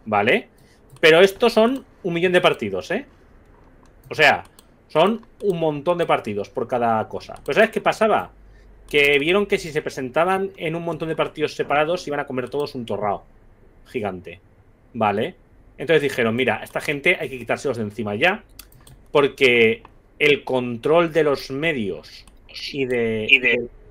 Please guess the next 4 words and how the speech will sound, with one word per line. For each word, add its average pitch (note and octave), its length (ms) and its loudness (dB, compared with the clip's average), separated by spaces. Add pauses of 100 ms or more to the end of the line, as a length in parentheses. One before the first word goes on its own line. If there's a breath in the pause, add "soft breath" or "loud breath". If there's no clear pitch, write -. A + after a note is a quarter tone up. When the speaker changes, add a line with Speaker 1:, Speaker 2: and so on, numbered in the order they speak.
(440)
Speaker 1:
y D3+ 100 -4
del C3+ 140 2
Estado, D#3 580 0 (480)
¿vale? A#2+ 460 0